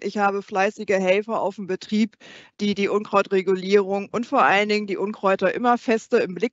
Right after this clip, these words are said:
behalten. Dann darf ich wohl als Betriebsleiter auch in Urlaub fahren zu dieser Zeit. Ansonsten muss ich da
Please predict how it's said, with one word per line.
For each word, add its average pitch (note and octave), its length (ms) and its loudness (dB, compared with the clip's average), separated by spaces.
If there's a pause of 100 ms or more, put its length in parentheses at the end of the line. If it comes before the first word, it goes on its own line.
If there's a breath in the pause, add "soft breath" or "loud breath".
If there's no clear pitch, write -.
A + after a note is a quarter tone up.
behalten. B3+ 720 0 (320 loud breath)
Dann F#3+ 180 2
darf F#3+ 240 4
ich A#3+ 180 -4
wohl G#3 160 0
als G3 160 0
Betriebsleiter G3 840 -2
auch G3 180 -4
in F#3+ 140 -8
Urlaub G#3+ 320 -2
fahren G#3 320 -2
zu G3+ 120 -10
dieser F#3 340 -4
Zeit. F#3+ 420 0
Ansonsten F3+ 800 -6
muss G3 240 -4
ich G#3 160 -4
da F3+ 400 2